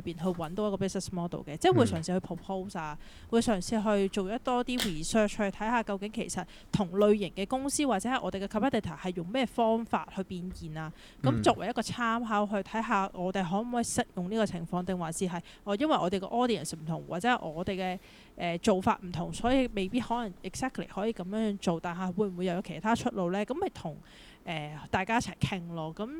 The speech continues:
Speaker 1: 都只能係傾出嚟嘅咋，如果傾唔掂數就冇辦法㗎啦。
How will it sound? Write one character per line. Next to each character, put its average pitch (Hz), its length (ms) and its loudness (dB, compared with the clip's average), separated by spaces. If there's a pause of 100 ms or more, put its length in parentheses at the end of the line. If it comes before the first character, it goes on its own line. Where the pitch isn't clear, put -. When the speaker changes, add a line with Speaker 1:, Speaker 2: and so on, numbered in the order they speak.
(400)
Speaker 1:
都 370 160 6
只 - 240 -6
能 196 220 -2
係 196 420 2
傾 269 340 0
出 254 80 6
嚟 233 220 6
嘅 156 100 -4
咋， 160 300 -4
如 156 120 -4
果 214 100 0
傾 262 160 -2
唔 165 160 -6
掂 165 200 -4
數 165 240 2
就 160 100 -2
冇 156 180 -4
辦 156 160 -2
法 160 160 -2
㗎 165 140 -6
啦。 156 320 0